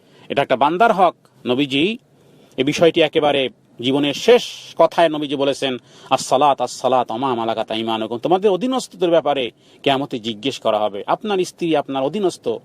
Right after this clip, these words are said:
সুতরাং আপনি অধীনস্থ ব্যক্তির সাথে আপনি দুর্ব্যবহার করেন, মারপিট করেন, গালাগালি করেন,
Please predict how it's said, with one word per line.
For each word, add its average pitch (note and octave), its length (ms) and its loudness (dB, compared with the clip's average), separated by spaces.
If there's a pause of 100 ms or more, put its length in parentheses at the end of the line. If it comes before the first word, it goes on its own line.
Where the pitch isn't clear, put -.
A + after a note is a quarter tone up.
(560)
সুতরাং D#3 380 2
আপনি D#3+ 260 0
অধীনস্থ E3 420 -2
ব্যক্তির C#3+ 320 -2
সাথে B2+ 220 -4
আপনি B2 180 -4
দুর্ব্যবহার A#2+ 520 0
করেন, A2 320 -4
মারপিট A#2 420 -2
করেন, A2 320 -4
গালাগালি A2+ 380 0
করেন, A2 320 -2